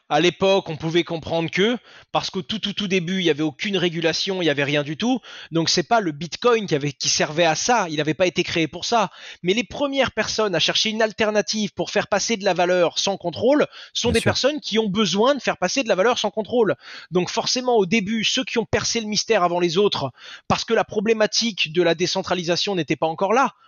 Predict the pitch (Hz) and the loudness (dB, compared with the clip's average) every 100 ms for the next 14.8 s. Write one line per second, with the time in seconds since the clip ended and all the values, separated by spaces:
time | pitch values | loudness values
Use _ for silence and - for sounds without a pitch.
0 | - 165 170 170 160 - 151 175 160 180 | -6 2 4 4 2 -2 -2 -2 -2 -2
1 | 202 196 226 202 151 151 156 160 190 165 | 0 2 0 -2 -8 -4 -2 -2 -2 -2
2 | 143 147 180 170 165 151 139 _ _ _ | -2 -2 0 0 2 0 0 _ _ _
3 | _ 156 - 170 175 170 180 170 185 208 | _ -2 0 2 2 2 0 0 -4 -2
4 | 190 190 170 165 156 165 185 175 - 156 | 4 4 4 2 0 0 0 0 -2 -2
5 | 175 180 233 202 - _ _ - 165 160 | -2 -2 -2 -2 -6 _ _ -6 -2 -2
6 | - 190 196 - 185 - 180 - 151 147 | -2 0 0 0 -2 0 -2 -2 -4 -4
7 | - 160 160 202 - 214 - 143 156 143 | -4 -2 0 0 2 0 -2 -4 -4 -6
8 | - 185 156 143 214 202 165 - - - | -4 -2 -2 -2 0 0 -2 -10 -14 -4
9 | 107 107 - - - 160 - 170 208 175 | -2 -2 -4 -12 -10 -4 -2 2 2 2
10 | 175 165 - 214 208 160 - 165 165 170 | 0 0 0 2 4 4 0 -6 -2 0
11 | - 233 196 - 165 165 139 135 233 185 | 2 2 0 -4 -2 0 0 0 0 -2
12 | - - - 170 156 226 - - 160 175 | -6 -20 -8 -2 0 0 0 0 2 2
13 | - 226 - 143 160 - 214 - 156 165 | 2 -2 -2 -6 -6 -2 -2 -2 0 0
14 | 170 165 160 160 - 233 277 | 0 0 -2 -4 -4 -2 0